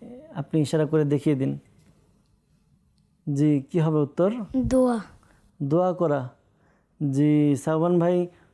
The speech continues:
Speaker 1: আহ, তার উত্তর কি ঠিক আছে? ঠিক হয়নি? কি? আমাদের সাহবান ভাই বুঝতে পারেনি, দোয়া আর মোনাজাত একই কথা। তো, আহ, মোনাজাত ছিল, আমাদের, আহ, মারুফ ভাই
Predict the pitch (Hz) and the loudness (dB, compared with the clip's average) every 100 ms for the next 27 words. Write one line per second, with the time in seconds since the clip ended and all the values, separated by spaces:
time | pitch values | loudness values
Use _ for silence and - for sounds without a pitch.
0 | _ 151 147 156 160 196 180 180 196 214 | _ -6 -2 -2 0 -2 0 -2 0 0
1 | 226 190 131 110 _ _ _ _ _ - | 0 0 -2 -6 _ _ _ _ _ -4
2 | 190 190 170 139 117 _ _ _ - 269 | 0 2 2 0 -6 _ _ _ -20 -12
3 | - 170 147 123 _ _ _ _ _ _ | 0 0 0 -4 _ _ _ _ _ _
4 | _ _ _ _ _ _ _ _ _ _ | _ _ _ _ _ _ _ _ _ _
5 | _ _ _ _ _ _ _ _ _ _ | _ _ _ _ _ _ _ _ _ _
6 | _ _ _ _ _ 151 156 165 - 156 | _ _ _ _ _ -4 -2 0 -2 -2
7 | 175 170 170 156 160 190 180 180 180 156 | 0 0 0 0 -2 0 0 2 0 0
8 | 156 170 185 190 165 160 156 160 170 180 | 2 2 2 0 -2 0 2 2 2 2
9 | 170 180 - - 180 180 202 202 175 180 | 0 -2 -4 -4 -2 -2 -2 0 0 -2
10 | 180 - - _ _ 156 156 151 160 165 | -4 -14 -20 _ _ 0 2 2 0 -4
11 | - 214 160 170 196 196 208 - 185 190 | -14 -2 0 2 2 2 0 -2 0 0
12 | 185 - _ _ 160 170 170 175 160 170 | -2 -10 _ _ 0 2 4 2 0 -4
13 | - _ _ 151 151 151 156 165 185 202 | -14 _ _ -2 0 2 2 2 2 2
14 | 170 180 175 | 0 0 -2